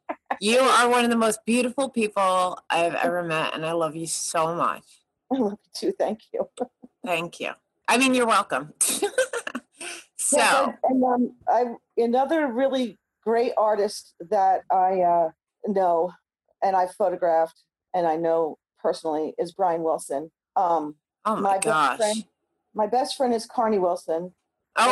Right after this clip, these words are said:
Speaker 1: are
Speaker 2: And
Speaker 1: you guys still friends? I thought, I didn't know if you, you go on, on and off, I thought. I didn't know if
Speaker 2: No,
Speaker 1: I was
Speaker 2: we
Speaker 1: allowed
Speaker 2: are
Speaker 1: to
Speaker 2: on and
Speaker 1: ask it. Yeah.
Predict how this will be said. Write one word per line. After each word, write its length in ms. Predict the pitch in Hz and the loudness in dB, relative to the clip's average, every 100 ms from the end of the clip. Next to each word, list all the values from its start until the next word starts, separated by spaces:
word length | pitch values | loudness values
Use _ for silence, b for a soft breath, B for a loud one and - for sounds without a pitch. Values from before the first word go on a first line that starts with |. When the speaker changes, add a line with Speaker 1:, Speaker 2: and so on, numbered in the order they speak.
| 240 | 4
Speaker 1:
are 80 | |
Speaker 2:
And 100 | 214 | 2
Speaker 1:
you 60 | 220 | 0
guys 280 | 214 208 202 | 2 2 0
still 180 | - 214 | -2 -4
friends? 480 | - 214 226 285 247 | -2 -2 0 0 -2
I 80 | |
thought, 340 | 208 - 196 196 | -2 2 2 0
I 80 | 190 | -2
didn't 200 | 190 190 | -4 -4
know 240 | 185 180 | 0 0
if 120 | 175 170 - | 0 -4 -8
you, 380 | 175 170 165 - | -4 -2 -4 -8
you 140 | 190 | -6
go 200 | 185 175 | 0 2
on, 240 | 170 170 - - | 4 2 2 0
on 220 | 175 175 | -2 -2
and 100 | 165 | 0
off, 340 | 165 165 156 - | 2 2 0 -4
I 80 | 135 | -6
thought. 420 | - 123 113 - _ - | -2 -2 -2 -6 _ -2
I 120 | 196 | 2
didn't 140 | 247 | 4
know 80 | 226 | 4
if 60 | 233 | 4
Speaker 2:
No, 140 | 285 | 4
Speaker 1:
I 60 | 208 | 4
was 80 | 190 | 4
Speaker 2:
we 60 | |
Speaker 1:
allowed 220 | 196 185 | 4 4
Speaker 2:
are 20 | - | 4
Speaker 1:
to 60 | |
Speaker 2:
on 40 | - | 2
and 80 | 185 | 2
Speaker 1:
ask 220 | 190 170 | 0 -4
it. 100 | - _ _ _ _ | -8 _ _ _ _
Yeah. 280 | 175 165 175 | 0 0 0